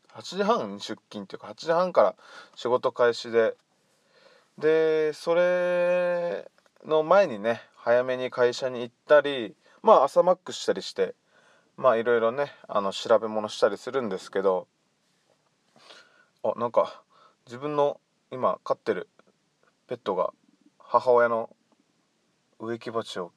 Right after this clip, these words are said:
ちょっと気にしてる。なんだろう、何かいるのかな。<laughs> ということでですね、まあ、朝早く勉強したりするんですけ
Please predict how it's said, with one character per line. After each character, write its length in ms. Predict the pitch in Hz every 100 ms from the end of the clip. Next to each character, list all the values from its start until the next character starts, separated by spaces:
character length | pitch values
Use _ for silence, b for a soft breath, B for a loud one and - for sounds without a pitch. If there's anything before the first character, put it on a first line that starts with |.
| -
ち 60 |
ょ 40 | 104
っ 20 |
と 100 | -
気 140 | -
に 100 | 104
し 120 | 98 -
て 100 | 101
る。 160 | 98 _
な 120 | 123
ん 80 | 123
だ 80 | 107
ろ 160 | 87 - _ _
う、 40 |
何 140 | 123 123
か 100 | 101
い 40 | 101
る 60 |
の 100 | 98
か 120 | -
な。 60 | 85 - - _ _ _ _ _ -
<laughs> 380 | 117 - 156 147 _ _ _ _ _ _ _ _ b b b b b b _
と 80 | 165
い 40 |
う 40 | 156
こ 140 | -
と 160 | 190 160
で 100 | 123
で 80 |
す 140 | 98 -
ね、 240 | 92 90 _ _ b b b b b
ま 260 | 180 180 117
あ、 100 | -
朝 160 | 139
早 140 | 123 117
く 100 | 98
勉 160 | 110
強 140 | 113 113
し 100 | -
た 60 |
り 100 | 98
す 120 | - 127
る 80 |
ん 100 | 139
で 120 | 113 98
す 160 | -
け 220 | - 104